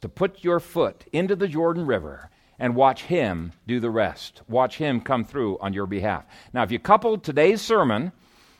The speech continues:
together with next week's sermon, you're gonna have all the motivation you need to witness. This week's sermon deals with all of the fears. Next week's sermon deals with the perks that make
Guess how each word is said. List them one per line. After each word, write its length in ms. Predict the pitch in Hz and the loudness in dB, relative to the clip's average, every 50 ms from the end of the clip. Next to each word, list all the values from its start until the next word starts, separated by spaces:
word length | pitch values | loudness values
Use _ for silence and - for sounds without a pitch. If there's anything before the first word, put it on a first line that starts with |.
| _ _ _ _ _ _ - | _ _ _ _ _ _ -6
together 320 | 147 127 151 170 180 190 | 0 4 6 6 6 6
with 240 | 175 180 175 113 123 | 4 2 0 0 0
next 300 | 156 180 202 - - - | 0 0 0 0 -4 -4
week's 220 | 135 127 113 - | -4 -4 -4 -4
sermon, 340 | - 123 117 107 107 113 120 | -4 -2 -2 0 0 0 -2
you're 80 | 131 135 | -2 -2
gonna 140 | 143 135 135 | -2 2 2
have 160 | 139 131 135 | 2 2 4
all 160 | 143 151 156 | 2 2 2
the 40 | 151 | 2
motivation 560 | 139 143 143 143 135 139 139 135 - 139 127 | 0 0 -2 0 0 0 0 0 -2 -4 -4
you 100 | 127 123 | -2 -2
need 300 | 123 131 123 95 90 92 | -2 -2 -2 -2 -4 -4
to 80 | 90 101 | -6 -4
witness. 520 | 92 107 104 - 80 69 - - - - - _ _ _ _ _ _ _ _ _ _ _ _ _ - - | -4 -4 -4 -4 -8 -12 -14 -16 -18 -18 -20 _ _ _ _ _ _ _ _ _ _ _ _ _ -16 -6
This 200 | 110 139 147 - | -4 -4 -2 0
week's 240 | 160 165 160 - - | 0 -2 -2 -2 0
sermon 360 | - 160 165 165 165 160 156 | 0 2 2 2 2 0 0
deals 260 | 147 151 151 151 123 | 0 0 0 -2 -4
with 100 | 120 107 | -4 -2
all 260 | 117 127 139 151 170 | 2 2 4 4 2
of 60 | 175 170 | 2 0
the 80 | 165 | -2
fears. 480 | 147 160 151 139 135 135 139 147 - 123 | -2 0 2 2 2 2 0 -2 -6 -6
Next 240 | 135 - - - - | -6 -6 -6 -6 -6
week's 220 | 156 156 127 - | -8 -8 -8 -6
sermon 340 | - 151 156 156 156 156 151 | -2 0 2 2 2 0 0
deals 280 | 139 147 151 151 135 | 0 0 0 0 -2
with 100 | 135 139 | -6 -8
the 60 | 143 127 | -10 -8
perks 420 | - - 170 151 110 - - - | -4 -2 -2 -2 -2 -4 -10 -10
that 160 | - 127 117 | -8 -6 -2
make 300 | 123 139 151 156 - - | 0 0 0 0 -2 -8